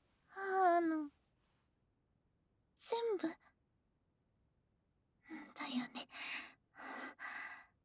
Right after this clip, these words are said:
うん、うん、見ないで。私のパンツ、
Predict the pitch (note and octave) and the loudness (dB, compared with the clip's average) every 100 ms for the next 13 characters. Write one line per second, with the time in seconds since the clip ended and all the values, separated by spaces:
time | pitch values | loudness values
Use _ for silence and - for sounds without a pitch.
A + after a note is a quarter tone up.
0 | _ _ - - - - - - - - | _ _ -16 -14 -14 -16 -18 -12 -10 -10
1 | - - _ _ _ _ _ _ _ _ | -12 -20 _ _ _ _ _ _ _ _
2 | _ _ - A4 G#4 - _ _ _ _ | _ _ -10 -2 -2 -4 _ _ _ _
3 | _ _ _ _ _ _ _ D#4+ B3 C4+ | _ _ _ _ _ _ _ -10 2 6
4 | C#4+ - _ _ _ _ _ _ _ _ | 8 6 _ _ _ _ _ _ _ _
5 | A#3+ - E4+ E4+ G#4 A#4 B4 A4 G#4+ G#4 | -2 4 6 6 4 4 6 8 8 6
6 | G#4 - - - - _ - - G#4+ A4 | 4 -2 -4 -4 -8 _ -8 0 0 4
7 | A4 A4 A4+ A4+ - - | 4 4 4 2 0 -10